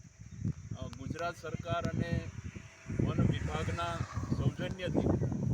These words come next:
એક પેડ મા કે નામ, એક કાર્યક્રમ અંતર્ગત સમગ્ર ગુજરાતમાં ચૌદ પોઇન્ટ સત્તાવન કરોડ જેટલા વૃક્ષો ઉછેરવાની ગુજરાત સરકારે જે નેમ લીધી છે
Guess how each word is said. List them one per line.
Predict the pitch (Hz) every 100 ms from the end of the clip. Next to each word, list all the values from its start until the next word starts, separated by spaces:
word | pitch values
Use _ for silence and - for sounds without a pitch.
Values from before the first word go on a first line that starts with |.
| - - - - 160
એક | 190 208 -
પેડ | - 196 208 - - - - - - - - - -
મા | - -
કે | - -
નામ, | - - - - - - - - - - -
એક | - -
કાર્યક્રમ | - - - - -
અંતર્ગત | - - - - - - - - - -
સમગ્ર | - - - -
ગુજરાતમાં | - - 165 180 185 - 190 - - - - - - - - - - -
ચૌદ | 160 175 196 - -
પોઇન્ટ | - 175 190 185
સત્તાવન | 175 160 - 180 190 190 -
કરોડ | 165 180 -
જેટલા | - - -
વૃક્ષો | - - - - -
ઉછેરવાની | - - 175 175 175 175 175 170 - - - - -
ગુજરાત | - - 208 240
સરકારે | - 190 - 185 185
જે | 185 175
નેમ | 160 165 160
લીધી | 151 147 135
છે | 110